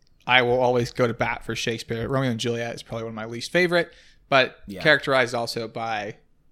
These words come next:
Speaker 1: comedy and tragedy together,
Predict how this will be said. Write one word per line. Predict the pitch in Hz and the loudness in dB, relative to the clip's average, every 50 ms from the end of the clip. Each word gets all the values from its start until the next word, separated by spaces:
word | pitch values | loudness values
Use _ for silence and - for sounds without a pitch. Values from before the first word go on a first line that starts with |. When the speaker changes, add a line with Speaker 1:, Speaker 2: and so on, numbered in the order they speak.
| _ _ _ _ _ _ - | _ _ _ _ _ _ -12
Speaker 1:
comedy | - - 135 127 123 120 117 120 117 113 110 107 107 104 _ _ _ _ _ _ _ - | -6 -2 0 0 0 -2 -6 -8 -8 -8 -8 -10 -10 -14 _ _ _ _ _ _ _ -12
and | 113 113 110 110 107 107 107 107 104 101 101 - - - _ _ _ _ _ _ _ _ _ _ | -10 -8 -8 -8 -8 -10 -12 -12 -14 -14 -16 -16 -18 -20 _ _ _ _ _ _ _ _ _ _
tragedy | - - 127 117 123 123 120 117 113 113 | -2 0 2 2 2 0 -2 -6 -10 -10
together, | 107 - 123 113 - 135 131 135 127 123 117 120 113 123 - | -10 -12 -12 -4 0 0 2 2 2 0 -2 -4 -6 -8 -12